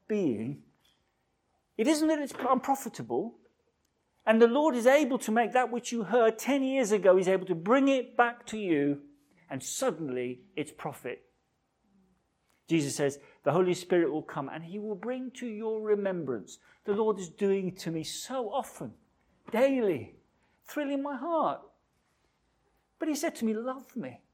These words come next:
Now, I never heard anybody say that, to testify that the Lord said to a Christian who's filled with the Spirit, who knows him, he says, "Love me."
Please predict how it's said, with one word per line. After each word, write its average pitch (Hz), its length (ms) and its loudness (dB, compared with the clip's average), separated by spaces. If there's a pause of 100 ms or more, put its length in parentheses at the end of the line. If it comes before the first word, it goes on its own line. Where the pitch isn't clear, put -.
(840)
Now, 320 180 0
I 359 140 2
never 302 280 8
heard 202 200 4
anybody 190 500 6
say 113 280 -2
that, 90 240 -4 (340)
to - 160 -14
testify 147 460 2
that 151 120 4
the 165 60 2
Lord 247 300 8
said 156 280 4
to 180 140 4
a - 60 2
Christian 151 760 -4 (260)
who's 185 160 -4
filled 349 280 4
with 294 120 2
the 240 80 4
Spirit, 147 560 2 (400)
who 233 120 0
knows 277 340 2
him, 156 200 -2 (200)
he 175 60 -4
says, 170 300 -6
"Love 170 360 -6
me." 113 280 -16